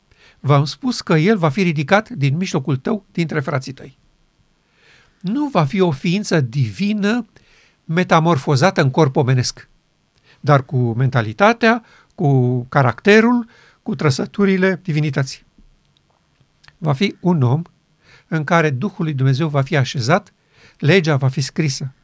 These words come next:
în templul acelei inimi și el va trăi în neprihănire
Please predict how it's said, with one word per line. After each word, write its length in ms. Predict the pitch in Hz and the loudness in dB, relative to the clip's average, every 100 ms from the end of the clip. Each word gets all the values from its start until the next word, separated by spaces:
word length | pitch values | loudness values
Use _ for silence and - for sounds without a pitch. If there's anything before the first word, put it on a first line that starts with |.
| _ | _
în 140 | 156 131 | -6 -4
templul 400 | - 139 139 131 | 0 -2 0 -2
acelei 560 | 123 147 135 123 117 | -2 0 0 0 -2
inimi 240 | 156 202 254 _ _ _ _ _ | -2 -2 -6 _ _ _ _ _
și 360 | - - 143 165 | -18 -8 -2 2
el 260 | 226 240 _ | 2 0 _
va 200 | 165 151 | -4 -4
trăi 400 | 135 147 180 190 | -2 -2 -2 -6
în 200 | - 165 | -6 -4
neprihănire 720 | 156 147 143 131 131 139 175 | -4 -6 -6 -4 -2 -2 -4